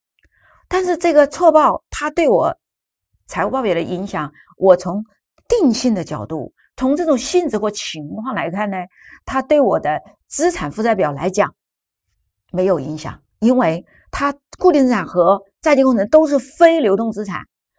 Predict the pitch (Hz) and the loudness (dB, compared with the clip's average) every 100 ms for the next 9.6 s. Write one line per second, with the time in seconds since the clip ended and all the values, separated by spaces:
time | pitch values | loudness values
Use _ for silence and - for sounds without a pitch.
0 | _ 330 370 220 208 208 185 262 202 175 | _ 0 2 2 2 2 2 0 0 2
1 | 170 180 208 262 185 160 185 - 294 247 | 2 2 0 -2 -6 -6 -6 -4 -4 -4
2 | 220 170 185 180 - _ - 214 220 320 | -4 -2 -2 -2 -6 _ -2 0 4 4
3 | 254 247 220 220 220 180 131 _ - 170 | 2 0 -6 -4 -2 -2 -4 _ -8 -6
4 | 165 175 - _ _ _ _ _ _ _ | -2 -4 -4 _ _ _ _ _ _ _
5 | 156 156 143 _ _ _ 262 320 294 214 | -10 -8 -10 _ _ _ 0 2 4 4
6 | 190 202 269 202 165 226 196 156 165 214 | 2 2 -2 -2 -2 -4 -4 -6 -8 -8
7 | 247 - 160 151 220 285 - 190 180 190 | -8 -10 -10 -8 -6 -6 -6 -6 -6 -8
8 | 202 202 165 156 190 180 175 165 - _ | -4 -2 -2 -4 -8 -10 -12 -12 -14 _
9 | 175 185 202 202 208 170 | 2 2 0 -4 -4 -6